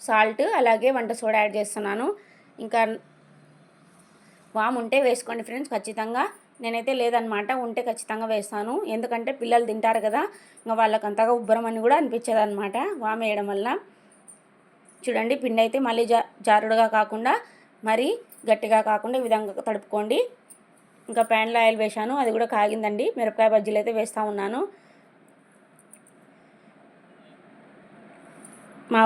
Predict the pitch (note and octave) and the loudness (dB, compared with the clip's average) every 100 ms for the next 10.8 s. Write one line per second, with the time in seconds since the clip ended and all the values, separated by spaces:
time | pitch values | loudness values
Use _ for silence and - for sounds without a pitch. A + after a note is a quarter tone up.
0 | A3 A3 A#3 D#4 B3+ A3 A3+ A3+ G3+ A3+ | 10 10 8 4 6 8 8 6 6 6
1 | A3+ A3 C#4 B3 - A3+ A#3 A3 G3+ A3 | 6 2 2 0 -2 -4 2 4 4 2
2 | G#3+ G#3+ G3+ G#3 A3+ A4+ - - - - | 2 4 6 4 2 0 -4 -20 -20 -10
3 | A3 G#3+ A3 A3 F#4+ F#4 A3 A3 A3 G3 | -6 -4 -2 0 -2 -2 0 4 6 4
4 | A3+ A3 B3+ A#3+ A3+ G#3+ G#3+ G#3 G#3+ G#3 | 2 2 2 2 2 2 2 0 -2 0
5 | G3+ G3 G3 G3 A#3 G4 - - _ _ | -2 -2 0 0 2 0 -2 -14 _ _
6 | _ _ _ _ _ _ _ _ - - | _ _ _ _ _ _ _ _ -20 -12
7 | A3+ A3 G#3+ A#3+ A#4+ - - - - - | -2 0 2 2 0 -4 -20 -20 -20 -20
8 | - _ _ - A3+ A3 A3 A3 A3+ A#3 | -20 _ _ -8 -2 0 0 0 0 -2
9 | G#3 C4+ C4+ A3+ A3 G#3+ G#3+ G#3 G3+ A3 | 0 0 0 2 2 4 2 2 0 -2
10 | A#3 A#3+ G#3 - G#3+ G3+ G#3 | 0 2 0 -2 -4 -4 0